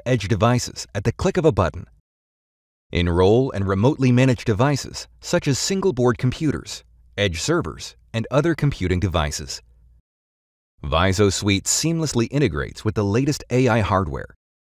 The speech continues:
such as neural network accelerators and vision processing units. The platform automates the deployment process for you,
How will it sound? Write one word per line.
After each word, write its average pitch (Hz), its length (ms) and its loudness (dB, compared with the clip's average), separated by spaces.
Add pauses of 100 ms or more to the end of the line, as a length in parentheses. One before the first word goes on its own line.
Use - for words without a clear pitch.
(140)
such 143 220 0
as 107 140 0
neural 160 340 2
network 131 320 0
accelerators 120 840 -2 (100)
and 90 160 -2
vision 123 320 2
processing 92 560 0
units. - 440 -10 (1500)
The 76 140 -4
platform 98 600 0
automates 107 460 2
the 101 100 0
deployment 143 440 -4
process - 440 -2
for 156 240 -2
you, 64 120 -10